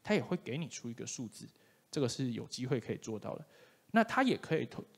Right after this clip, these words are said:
进行，呃，像自动打报告之类的方式，你可以给他E C G，请他讲下一个字，他讲出下一个字，讲出 normal 之后，你就再把它输入回来，再请他讲下一个字，那就可能会继续往下讲，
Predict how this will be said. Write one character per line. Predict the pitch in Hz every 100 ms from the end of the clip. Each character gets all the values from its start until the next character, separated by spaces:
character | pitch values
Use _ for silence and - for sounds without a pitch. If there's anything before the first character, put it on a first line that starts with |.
| _ -
进 | 170 139
行， | - 101 107 131
呃， | 107 110
像 | - 120
自 | 143
动 | 139 127
打 | 95
报 | 110 113
告 | 113 101
之 | 104
类 | 110
的 | 104
方 | 110 110
式， | - 110 - - - - -
你 |
可 | 143 175
以 |
给 | 170 131
他 | - 127 127
E | 135
C | - 127
G， | 127 117
请 | - 139
他 | 160
讲 | 143 107
下 | - 135
一 | 104
个 | 98
字， | 117 -
他 | - 185
讲 | 135
出 | 123 180
下 | - 170
一 |
个 | 147
字， | - 143
讲 | 120
出 | 143
normal | 185 208 180 120
之 | 127
后， | 135
你 | 107
就 |
再 | 127 131
把 | 110
它 | 117
输 | - 127
入 | 117
回 | -
来， | 87 - 147
再 | 156
请 | - 113
他 | 127
讲 | 156 -
下 | - 113
一 |
个 | 107
字， | - 117 _ - _ _
那 | 123
就 | 123
可 | 127 -
能 | 104
会 | 120
继 | -
续 | 131 127
往 | 101
下 | 117 110
讲， | 92